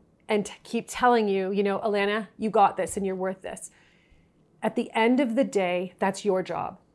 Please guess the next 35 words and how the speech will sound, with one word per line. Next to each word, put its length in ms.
And 280
that's 440
probably 680
the 140
biggest 420
message. 360
That's 220
what 80
your 100
soul 260
is 100
saying 220
is 120
the 80
most 240
important 640
message 480
that 160
you 280
could 420
have 320
gotten 340
today, 280
that 200
is 220
what 200
you 120
really 400
needed 320
to 60
hear, 540
is 220
you're 420
the 140
one 560